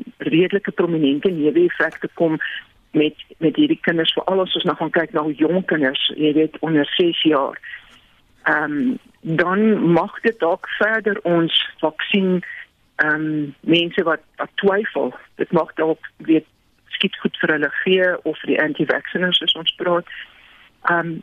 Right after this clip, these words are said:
so ons moet baie versigtig wees wat ons doen en ons moet, wat ons net kan hoop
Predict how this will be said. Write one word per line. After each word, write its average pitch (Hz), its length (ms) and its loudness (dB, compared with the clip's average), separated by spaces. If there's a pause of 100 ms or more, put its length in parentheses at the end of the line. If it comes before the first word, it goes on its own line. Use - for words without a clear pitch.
so - 160 2
ons 202 140 0
moet 214 160 -6
baie 220 240 0
versigtig - 560 -2
wees 135 300 0 (180)
wat 151 180 0
ons 156 160 0
doen 151 320 2
en 165 260 0
ons 202 200 2
moet, 202 200 -4 (380)
wat 180 200 0
ons 247 240 0
net 180 260 0
kan 170 280 0
hoop - 220 0